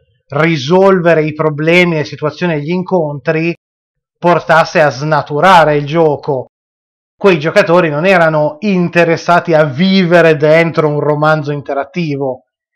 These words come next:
erano interessati a superare delle sfide coi loro personaggi.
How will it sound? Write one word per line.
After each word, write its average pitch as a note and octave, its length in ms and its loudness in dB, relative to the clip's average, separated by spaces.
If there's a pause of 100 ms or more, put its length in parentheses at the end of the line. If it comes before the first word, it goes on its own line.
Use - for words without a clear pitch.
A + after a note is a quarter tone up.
(120)
erano E3 360 0
interessati D#3+ 920 -2
a D3+ 340 2 (960)
superare F#3 760 2
delle E3+ 260 0
sfide E3 480 -2
coi C#3+ 180 -4
loro D3 240 -2
personaggi. C#3 840 -2